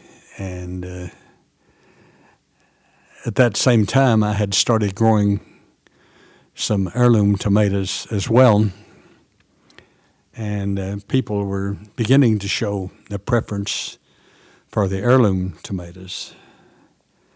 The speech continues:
uh, because of flavor and texture. And, uh, so I moved increasingly toward the heirlooms, but I was still growing some of the better hybrids, including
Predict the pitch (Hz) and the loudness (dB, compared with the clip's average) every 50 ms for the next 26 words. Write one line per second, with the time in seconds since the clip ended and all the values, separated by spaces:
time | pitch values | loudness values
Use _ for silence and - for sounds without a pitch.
0 | _ _ _ _ _ _ _ _ _ _ _ _ - 113 101 107 101 104 101 - | _ _ _ _ _ _ _ _ _ _ _ _ -18 -14 -12 -10 -10 -10 -6 -4
1 | 120 104 92 - 95 - - - 156 143 127 101 90 80 78 - - - _ - | -4 -4 -4 -6 -10 -12 -4 0 2 2 4 2 0 -8 -10 -14 -20 -20 _ -20
2 | _ _ _ _ _ _ _ _ _ _ _ - 117 120 123 117 - 117 92 82 | _ _ _ _ _ _ _ _ _ _ _ -4 -2 0 0 0 -2 -4 -6 -6
3 | - - - 92 92 - - - _ _ _ _ _ _ _ _ _ _ _ _ | -8 -12 -12 -14 -16 -18 -18 -20 _ _ _ _ _ _ _ _ _ _ _ _
4 | _ _ _ _ _ _ _ _ _ _ _ _ _ _ _ _ _ _ _ _ | _ _ _ _ _ _ _ _ _ _ _ _ _ _ _ _ _ _ _ _
5 | _ _ _ _ _ - - 113 107 101 101 101 98 98 98 98 95 92 92 98 | _ _ _ _ _ -14 -10 -8 -8 -6 -6 -6 -6 -6 -6 -8 -8 -8 -8 -8
6 | 98 98 92 - _ _ _ _ _ _ _ _ _ _ _ _ - - - 107 | -8 -10 -12 -14 _ _ _ _ _ _ _ _ _ _ _ _ -14 -12 -10 -8
7 | 98 107 107 107 101 95 98 - - _ _ _ _ _ _ _ _ _ _ _ | -8 -6 -6 -6 -6 -8 -12 -18 -20 _ _ _ _ _ _ _ _ _ _ _
8 | _ _ - 117 120 123 123 113 101 110 107 101 98 - - 151 165 160 - 117 | _ _ -6 -2 0 0 0 -2 -4 -4 -4 -4 -4 -2 0 0 0 0 0 -6
9 | 101 104 98 98 95 98 95 - _ _ _ _ _ _ _ _ _ _ _ _ | -6 -6 -6 -6 -6 -8 -10 -12 _ _ _ _ _ _ _ _ _ _ _ _
10 | _ _ _ _ _ _ _ _ _ _ _ _ - - 143 160 151 113 110 104 | _ _ _ _ _ _ _ _ _ _ _ _ 0 4 4 4 4 2 -4 -6
11 | 107 110 104 98 98 95 92 92 104 110 107 - - _ _ _ _ _ _ - | -4 -4 -4 -2 -2 -4 -6 -6 -6 -8 -8 -10 -18 _ _ _ _ _ _ -14
12 | 110 104 113 117 110 101 - - 175 175 156 117 117 107 101 101 104 107 101 - | -8 -4 -4 -2 -2 -2 -2 0 0 0 2 0 0 0 0 0 -2 -4 -4 -4
13 | - 113 101 101 92 95 92 107 104 92 95 76 80 113 117 107 - 92 98 101 | -6 -4 -4 -4 -6 -6 -4 -4 -4 -4 -4 -6 -4 -6 -6 -6 -8 -10 -12 -12
14 | 101 - - 107 104 95 - - 113 104 92 95 95 98 92 | -14 -14 -12 -10 -10 -10 -8 -8 -8 -8 -6 -6 -6 -8 -8